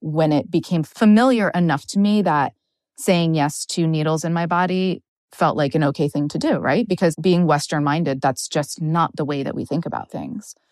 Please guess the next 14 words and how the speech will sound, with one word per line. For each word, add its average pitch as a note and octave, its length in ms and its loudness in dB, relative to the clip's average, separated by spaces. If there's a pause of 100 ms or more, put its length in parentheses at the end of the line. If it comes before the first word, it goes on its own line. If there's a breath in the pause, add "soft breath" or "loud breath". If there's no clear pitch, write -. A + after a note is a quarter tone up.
(360)
And E3 160 2 (100)
it G3 80 2
was F#3 120 2
a F#3 60 0
time A3+ 360 0
in A3 80 4
my F#3 140 4
life E3 240 2
that D#3+ 120 0
I D3+ 440 0
call C#3+ 360 0
my D3 480 -4
country D3+ 280 -6
music D3+ 320 -6